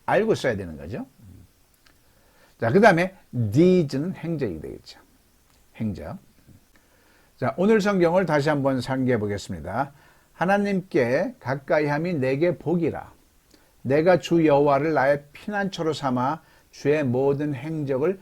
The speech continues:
전파하리이다." 시편 칠십삼 장 이십팔 절 내용이죠.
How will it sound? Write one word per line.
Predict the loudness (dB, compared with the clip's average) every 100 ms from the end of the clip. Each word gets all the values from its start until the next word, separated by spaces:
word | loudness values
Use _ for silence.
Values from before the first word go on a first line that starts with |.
| _ _
전파하리이다." | -10 -6 -6 -6 -8 -6 -4 -4 -4 -8 -12 -14 -20 -20
시편 | -14 -12 -8 -4 -4 -6 _ _ _ -14
칠십삼 | -12 -12 -10 -6 -4
장 | -4 -6
이십팔 | -8 -8 -8 -6
절 | -6 -8
내용이죠. | -10 -14 -10 -10